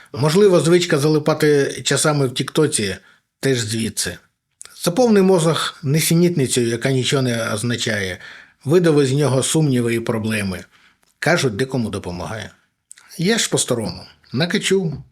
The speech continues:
зніму на якийсь час напругу цивілізації. І вам рекомендую. Але давайте по-чесному. Спочатку комент,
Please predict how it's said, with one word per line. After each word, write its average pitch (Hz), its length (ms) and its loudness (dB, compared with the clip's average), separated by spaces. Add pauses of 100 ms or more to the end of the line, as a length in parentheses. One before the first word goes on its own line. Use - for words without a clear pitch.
зніму 151 500 0
на 127 100 0
якийсь 127 260 -4
час 120 260 -2
напругу 120 400 -4
цивілізації. 98 800 -6 (140)
І 175 100 4
вам 160 240 2
рекомендую. 113 680 -2 (160)
Але 170 200 2
давайте 190 360 2
по-чесному. 92 680 -6
Спочатку 131 760 -4 (100)
комент, 180 540 -2